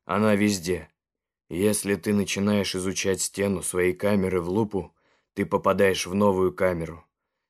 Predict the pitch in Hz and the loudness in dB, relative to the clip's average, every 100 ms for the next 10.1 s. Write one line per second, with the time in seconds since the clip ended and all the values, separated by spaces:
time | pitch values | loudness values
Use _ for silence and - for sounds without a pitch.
0 | _ 92 104 107 95 - 92 92 101 92 | _ 0 2 2 0 0 0 2 -2 -4
1 | 90 92 98 92 95 - 98 95 85 78 | -4 0 0 0 -4 -4 0 0 -2 -8
2 | _ _ - 92 101 107 101 85 98 95 | _ _ -6 0 2 2 0 -2 0 0
3 | 92 90 95 98 90 - 107 - 85 76 | 0 -2 -2 -2 -2 -2 -2 -2 -6 -8
4 | _ _ - 98 98 107 104 95 - 101 | _ _ -2 0 2 2 2 0 0 0
5 | 92 90 - 92 - 104 90 85 80 - | 0 -2 -2 -4 2 2 2 -4 -8 -16
6 | _ - 87 117 107 98 98 101 90 92 | _ -10 -6 0 0 0 0 2 2 0
7 | 95 92 90 92 85 - - _ _ _ | -2 -2 -2 -2 -4 -8 -18 _ _ _
8 | _ _ - 90 - 98 104 101 104 101 | _ _ -6 -6 -4 -2 0 2 2 2
9 | 92 92 - 92 95 110 107 90 80 - | 0 -2 -2 -2 2 0 0 -4 -8 -12